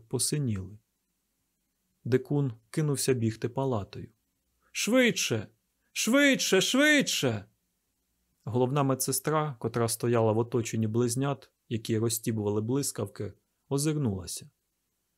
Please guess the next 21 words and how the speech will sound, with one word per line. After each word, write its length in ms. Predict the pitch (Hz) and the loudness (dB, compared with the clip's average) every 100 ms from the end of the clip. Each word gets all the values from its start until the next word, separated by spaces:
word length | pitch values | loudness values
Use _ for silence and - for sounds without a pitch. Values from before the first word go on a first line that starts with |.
| _ | _
Її 200 | 131 147 | -2 0
початкове 600 | 160 139 139 135 147 135 | 2 2 0 0 2 2
здивування 600 | 117 127 131 143 135 120 | 4 4 4 2 2 2
майже 340 | 123 143 120 123 | 0 0 -2 -2
миттєво 440 | 123 120 127 117 | -2 0 0 2
змінилося 640 | 110 113 113 104 107 - | 2 0 0 0 -2 -4
осудом. 600 | - 147 107 - 101 104 - _ _ _ _ _ _ _ _ _ _ - | -4 -2 -2 -2 -8 -12 -14 _ _ _ _ _ _ _ _ _ _ 0
«Не 160 | 208 | 2
кричіть 580 | 226 254 254 - 208 - | 2 2 2 4 2 2
тут! 320 | - 113 - _ _ _ | -2 -4 -4 _ _ _
Подумайте 480 | 240 247 233 220 220 | -2 2 4 4 4
про 180 | 220 226 | 2 2
дітей!» — 540 | 247 240 135 107 107 _ _ _ _ _ _ | 2 0 0 0 -4 _ _ _ _ _ _
дзвонила 420 | 113 123 139 139 127 | -4 -2 2 2 2
вона, 240 | 123 120 | 2 0
насупивши 600 | 127 - 127 123 117 143 | 0 -2 -2 -4 -2 -2
брови. 420 | 143 127 98 95 - _ _ _ _ - | 0 0 -2 -8 -18 _ _ _ _ 0
«Ви 80 | |
можете 360 | 233 226 220 226 | 2 2 2 2
їм 180 | 220 202 | 2 2
завадити!» 760 | 240 226 160 120 117 - 117 | 2 2 2 0 -4 -8 -12